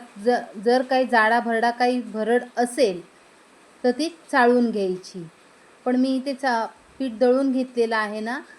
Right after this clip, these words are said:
तर माझ्या पिठात जाडी भरड नाही आहे, त्यामुळं मी काही चाळून नाही घेत आहे. तुम्हाला जर जाडं वाटत असेल, तर तुम्ही चाळून घेतलं तरी, तरीसुद्धा चालू शकतं.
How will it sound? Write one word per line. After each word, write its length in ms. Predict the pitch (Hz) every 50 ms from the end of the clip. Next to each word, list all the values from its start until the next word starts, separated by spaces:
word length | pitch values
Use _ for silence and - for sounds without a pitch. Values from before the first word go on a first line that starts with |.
| - _ -
तर 60 | 233
माझ्या 320 | 226 226 220 214 226 262
पिठात 400 | 254 - 262 240 - 262 254 202 - - - - - _ - 208
जाडी 340 | 202 226 220 214 214 240 254
भरड 320 | 208 240 240 226 240 247 240 240
नाही 440 | 254 254 254 262 262 247 226 202 185
आहे, 100 | 170 165 165 - - _ _ _ _ _ _ _ _ -
त्यामुळं 280 | 240 226 226 233 247 254
मी 160 | 247 254 254
काही 180 | 254 269 269
चाळून 380 | 254 262 277 240 226 233 247 247
नाही 200 | 247 247 254 262
घेत 320 | 233 208 240 220 202 208
आहे. 360 | 190 190 185 180 202 240 294 370 - - - - _ _ _ -
तुम्हाला 300 | 226 220 226 226 247 247
जर 120 | 233 262
जाडं 340 | 247 247 233 214 214 233 247
वाटत 340 | 247 247 240 247 269 254 269
असेल, 360 | 269 247 - 247 220 220 214
तर 60 | 247
तुम्ही 220 | 240 247 233 240 240
चाळून 420 | 240 - 220 208 208 226 240 233
घेतलं 280 | 226 233 233 233 233 240 240
तरी, 220 | 247 240 269 285 285 277 - 240 - _ _ _ _ _ _ - _ _
तरीसुद्धा 460 | 262 247 254 269 247 285 247 269 277 269
चालू 320 | 269 285 254 226 233 240
शकतं. 480 | 240 - 240 220 - - - 185 165